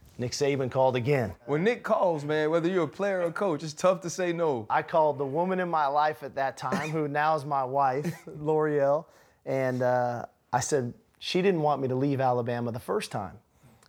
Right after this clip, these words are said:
Speaker 1: And I said, "Why did you not want me to leave?" And she reminded me that he gave me that chance and that I owed him. I went back,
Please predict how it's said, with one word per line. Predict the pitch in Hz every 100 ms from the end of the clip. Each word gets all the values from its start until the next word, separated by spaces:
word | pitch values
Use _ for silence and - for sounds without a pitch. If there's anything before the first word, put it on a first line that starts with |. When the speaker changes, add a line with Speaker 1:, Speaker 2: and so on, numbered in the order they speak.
| -
Speaker 1:
And | 117
I |
said, | 113 135
"Why | 117 123 147 170 175
did | 147 135
you | 131 127
not | 127 123 123
want | 127 120
me | 123
to | 110
leave?" | 123 139 107 101
And | 101
she | -
reminded | 117 113 117 117 143 127
me | 113 110 110
that | 110 101
he | - 139
gave | 120 117 107
me | 113
that | 104 101 92
chance | - 101 95 - - - _ _ _ _
and | - 107
that |
I | 104 104 123
owed | 127 123
him. | 104 90 101 _ _ _ -
I |
went | 110 120
back, | 135 160 - -